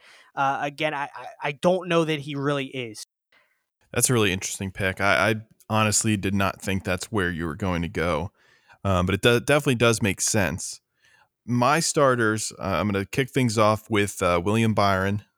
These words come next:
Speaker 2: I think he's gonna have a strong race. I also am gonna be going with Kyle Larson as well.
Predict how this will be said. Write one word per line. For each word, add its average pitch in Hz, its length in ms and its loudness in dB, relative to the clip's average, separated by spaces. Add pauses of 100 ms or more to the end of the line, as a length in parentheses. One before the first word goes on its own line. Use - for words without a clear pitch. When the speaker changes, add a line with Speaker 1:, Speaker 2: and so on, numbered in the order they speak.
(160)
Speaker 2:
I 95 120 -6
think 104 220 -4
he's 113 200 -2
gonna 104 140 0
have 104 140 0
a 101 40 -6
strong 107 340 -2
race. 107 480 -4 (440)
I 87 120 2
also 107 640 2
am 95 200 -2
gonna 98 180 -2
be 92 120 -6
going 95 320 0
with 92 160 -4
Kyle 104 340 2
Larson 113 460 0
as 98 160 -4
well. 120 380 0